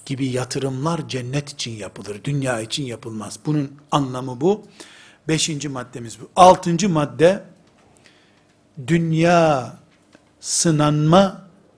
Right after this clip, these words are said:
cennet karşılık bulma yeridir. Sınanmayanın bir karşılık bekleme hakkı yoktur.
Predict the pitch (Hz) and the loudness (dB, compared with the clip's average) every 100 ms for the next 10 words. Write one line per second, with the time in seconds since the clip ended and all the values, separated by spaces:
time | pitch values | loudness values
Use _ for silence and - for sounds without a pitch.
0 | _ _ _ - 147 143 139 147 147 - | _ _ _ -2 0 0 0 -2 -4 -8
1 | 127 120 - 139 143 - 117 101 92 - | -6 -6 -4 -6 -6 -8 -10 -10 -14 -16
2 | - - - - - _ _ _ _ _ | -20 -20 -20 -20 -20 _ _ _ _ _
3 | _ _ _ _ _ _ _ _ _ _ | _ _ _ _ _ _ _ _ _ _
4 | _ _ _ - - - - - 240 254 | _ _ _ -20 -20 -12 -4 4 6 8
5 | 311 294 254 247 226 220 214 202 180 185 | 8 4 2 4 4 4 4 2 2 2
6 | 190 175 - 185 156 165 165 160 151 139 | 4 4 2 -4 0 0 0 -2 0 -4
7 | 131 - 143 143 - 226 | -6 -4 -4 -4 -4 -6